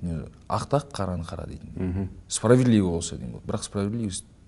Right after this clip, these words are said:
Speaker 1: вообще жалпы өмірде бар ма жоқ па, мен соған әлі көзім жеткен жоқ.
Speaker 2: Мгм.
Speaker 1: Потому что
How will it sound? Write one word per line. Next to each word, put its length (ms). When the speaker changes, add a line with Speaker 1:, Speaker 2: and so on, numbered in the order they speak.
Speaker 1:
вообще 320
жалпы 300
өмірде 300
бар 160
ма 100
жоқ 220
па, 60
мен 100
соған 320
әлі 60
көзім 240
жеткен 240
жоқ. 80
Speaker 2:
Мгм. 160
Speaker 1:
Потому 160
что 240